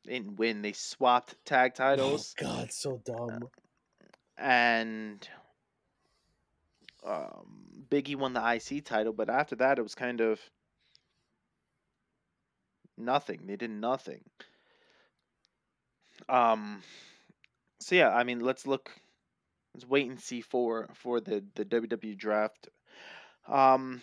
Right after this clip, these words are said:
Speaker 1: and the only other bit of news I've seen was Triple H was on, um, he was doing a, a conference call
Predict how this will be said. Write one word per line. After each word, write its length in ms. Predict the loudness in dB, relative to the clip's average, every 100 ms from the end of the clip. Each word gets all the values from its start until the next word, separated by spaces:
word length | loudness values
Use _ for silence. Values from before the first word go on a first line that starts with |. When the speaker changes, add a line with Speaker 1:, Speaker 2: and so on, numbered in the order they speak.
| -18 -20 _ 0
Speaker 1:
and 200 | 0 0
the 140 | 0
only 300 | 0 0 -2 -6 0
other 240 | 4 6
bit 220 | 6 6 4
of 80 |
news 260 | 2 -4 -2
I've 360 | 4 4 4 -2
seen 420 | -8 -8 -6 -4
was 160 | -4
Triple 400 | -2 -4 0 2
H 220 | 0 -2 -8
was 160 | -10 -2
on, 400 | 2 2 0 -4
um, 840 | 0 2 4 2 -2 -6 -18 -20 _ _ _ _ _ -18 -8
he 100 | -8
was 140 | -2
doing 280 | 0 0 -2
a, 540 | -2 0 2 0 -6 -12 _ _ _ _ _
a 80 | -8
conference 560 | -2 2 2 2 -8 -6
call 460 | 0 0 0 -6